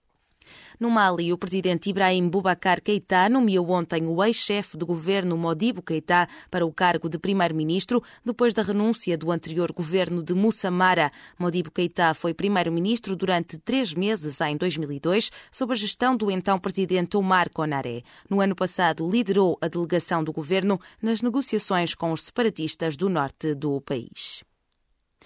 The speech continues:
A Comissão da onu de Investigação à Violência que devastou a República Centro-Africana durante dois anos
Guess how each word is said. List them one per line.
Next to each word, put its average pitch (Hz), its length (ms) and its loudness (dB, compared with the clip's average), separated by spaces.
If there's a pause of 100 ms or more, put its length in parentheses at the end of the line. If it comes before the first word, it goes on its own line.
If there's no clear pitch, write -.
(400)
A 254 60 -4
Comissão 262 340 2
da 214 120 2
onu 180 400 2
de 180 160 0
Investigação 180 800 0
à 240 80 2
Violência 170 600 0
que 175 120 -6
devastou 180 480 -2
a 170 40 2
República 180 680 -2
Centro-Africana 185 800 -2
durante 151 340 -4
dois 165 260 0
anos 185 320 0